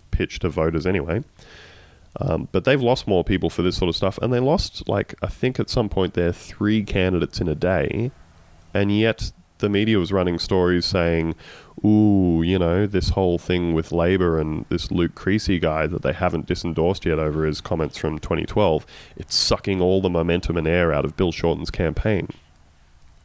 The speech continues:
It's like, well, why, why is it not, why is it not having any kind of damaging effect on Scott Morrison that they're just hemorrhaging candidates for genuinely fucked up reasons?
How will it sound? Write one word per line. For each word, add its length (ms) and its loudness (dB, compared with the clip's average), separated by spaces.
It's 220 -6
like, 180 -2
well, 240 0
why, 440 2
why 360 2
is 180 2
it 100 -2
not, 440 0
why 200 2
is 120 0
it 80 -2
not 260 0
having 320 0
any 180 2
kind 260 0
of 120 -2
damaging 400 0
effect 320 -4
on 140 0
Scott 260 -2
Morrison 520 -2
that 180 -2
they're 200 0
just 260 -6
hemorrhaging 640 0
candidates 500 0
for 260 -2
genuinely 580 0
fucked 440 -4
up 160 -4
reasons? 560 -6